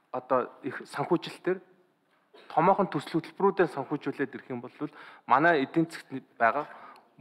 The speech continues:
одоо их усрын хэмжээ нэмэгдэнэ. Үүнийг дагаад хүү буурна. А, түүнээс шууд зүгээр захиргааталтын аргаар хууль батлаад хүү бурахгүй. Тэгэхээр бол энэ дээр Монгол банк бодлого үйл ажиллагааг бол нийцүүлээд явна.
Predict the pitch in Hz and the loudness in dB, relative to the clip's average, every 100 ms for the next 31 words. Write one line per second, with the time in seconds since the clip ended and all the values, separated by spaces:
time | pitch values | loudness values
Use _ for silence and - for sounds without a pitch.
0 | 139 _ _ _ - 117 - 180 180 143 | -20 _ _ _ -4 -2 0 -2 2 0
1 | 123 127 107 92 - - - - 160 208 | 0 -4 -4 -10 -20 -20 -20 -2 4 6
2 | 196 - 135 135 - 123 - 87 - _ | 6 4 4 4 2 -2 -2 -12 -14 _
3 | - 101 - 190 220 208 175 - 185 185 | -2 -2 4 6 6 2 -4 2 2 2
4 | 151 151 - - - - - - 151 165 | 2 2 0 -16 -20 -20 -18 -4 2 2
5 | - - 143 127 123 - - - - 156 | 0 4 4 6 2 -2 -16 -18 -2 0
6 | - - - 123 - 113 - 127 123 110 | 0 -10 -2 -4 -4 -18 -2 -2 0 -6
7 | - 120 120 - - - - - _ _ | -4 -2 -2 -4 -18 -20 -20 -20 _ _
8 | _ _ _ _ _ - 180 160 147 160 | _ _ _ _ _ 2 4 6 6 6
9 | 165 143 143 147 127 - - 120 135 131 | 8 8 6 4 2 2 2 2 4 2
10 | 127 113 117 107 104 - 110 - 107 98 | 0 -4 -2 -2 -2 -2 -6 -8 -12 -12
11 | 98 95 113 101 | -8 0 2 2